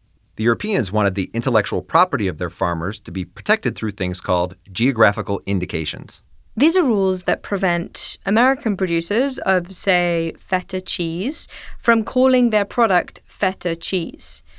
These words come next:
Speaker 2: 'cause the Europeans would argue that the only feta cheese that's really feta cheese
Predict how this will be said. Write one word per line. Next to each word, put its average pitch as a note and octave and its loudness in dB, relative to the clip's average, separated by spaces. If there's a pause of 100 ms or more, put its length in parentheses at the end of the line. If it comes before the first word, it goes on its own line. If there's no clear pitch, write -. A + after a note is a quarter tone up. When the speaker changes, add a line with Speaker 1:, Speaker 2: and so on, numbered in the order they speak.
(160)
Speaker 2:
'cause - -2
the A3 2
Europeans B3+ 2
would G3 0
argue F3 0
that - 0
the - -4 (100)
only C#4 2
feta B3+ -4
cheese A#3 0
that's - -4
really F3+ 2
feta F#3+ -6
cheese G3+ -2